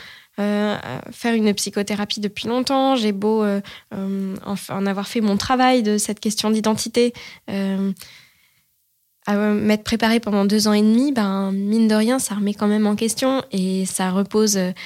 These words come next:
cette question de, ben ouais, en fait, euh, qui suis-je ? Et puis à un moment donné, on a envie de se dire complètement népalais et en fait non.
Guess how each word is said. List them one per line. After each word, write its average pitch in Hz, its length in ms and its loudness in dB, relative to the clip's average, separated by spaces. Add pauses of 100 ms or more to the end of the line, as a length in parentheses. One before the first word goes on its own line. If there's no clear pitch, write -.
(160)
cette - 220 -8
question 226 340 0
de, 202 160 2
ben 185 160 -2
ouais, 214 180 0
en 196 60 0
fait, 214 300 -4
euh, - 60 -4
qui - 200 -6
suis-je ? 240 400 -2
Et 185 40 0
puis - 140 -6
à 185 60 -2
un - 20 -2
moment 196 300 0
donné, 220 400 2
on 180 100 0
a 180 60 -2
envie 185 200 -4
de 202 60 -6
se - 80 -6
dire 190 300 -4
complètement 208 420 -4
népalais 226 540 0
et 190 80 -2
en 185 80 -4
fait 196 240 -6
non. 254 260 0